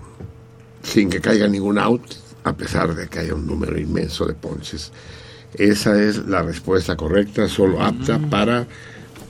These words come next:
Speaker 1: eh, beisboleros. Eh,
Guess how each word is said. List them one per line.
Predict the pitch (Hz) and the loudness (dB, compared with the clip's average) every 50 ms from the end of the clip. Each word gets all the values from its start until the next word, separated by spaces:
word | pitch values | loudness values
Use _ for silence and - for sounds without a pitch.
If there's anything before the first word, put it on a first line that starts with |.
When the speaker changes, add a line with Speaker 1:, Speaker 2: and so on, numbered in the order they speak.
| - - | -10 -6
Speaker 1:
eh, | 82 80 78 76 73 73 76 76 - - - - - - - - - - - - - - - - - - - - | -4 -2 -2 -2 -4 -4 -6 -8 -10 -12 -16 -20 -20 -20 -20 -20 -20 -20 -20 -20 -20 -20 -20 -20 -20 -14 -4 2
beisboleros. | 101 104 95 80 78 80 85 85 - - 82 - - - - - - - - - - - - - - - - - - - - - - - - - | 4 4 4 4 2 2 4 4 6 4 4 2 0 -6 -10 -14 -16 -20 -20 -20 -20 -20 -18 -16 -16 -16 -14 -16 -16 -18 -20 -20 -20 -20 -10 -4
Eh, | - 90 80 78 - | -2 -2 -2 -2 -4